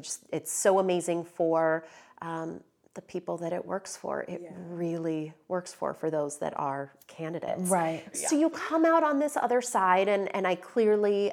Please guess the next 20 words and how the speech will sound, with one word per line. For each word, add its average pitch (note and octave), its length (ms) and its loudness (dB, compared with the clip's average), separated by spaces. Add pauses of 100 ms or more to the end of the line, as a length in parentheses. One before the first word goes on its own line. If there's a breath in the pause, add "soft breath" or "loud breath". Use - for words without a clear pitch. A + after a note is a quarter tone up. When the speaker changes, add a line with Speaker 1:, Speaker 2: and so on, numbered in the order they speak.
Speaker 1:
understand F3+ 960 -2
being E3 440 0
inspired E3+ 760 -2
by E3+ 120 2
your E3+ 200 -2
journey D#3+ 540 -2
and, D#3 160 -4 (300 loud breath)
and F3 180 -2
the, E3 360 2
the F3 80 -4
desire D#3 600 2
to D#3 180 -10
wanna D3+ 240 -2
help D#3 320 -6
others. E3 460 -2 (400 soft breath)
But B3+ 80 -2
why B3+ 160 -4
a D#4+ 100 -4
summer E4+ 320 -4
camp? - 460 -20